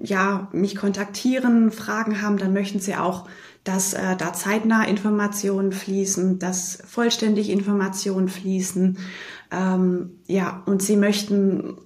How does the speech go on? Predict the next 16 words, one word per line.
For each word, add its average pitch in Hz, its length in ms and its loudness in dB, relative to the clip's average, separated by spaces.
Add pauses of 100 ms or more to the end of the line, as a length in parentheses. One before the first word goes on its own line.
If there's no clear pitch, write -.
mich 180 360 -2
treffen 269 400 2
können, 233 360 4
sie 208 140 -2
möchten 185 320 -2
mich 180 160 -6
jederzeit 180 460 -6
anrufen 240 560 2
können 208 600 2 (460)
und, 190 540 2
äh, 185 320 -4 (160)
und 202 180 0
Brautpaare 196 640 -2
wollen 185 180 4
einfach 165 420 -4
auch, 165 340 -8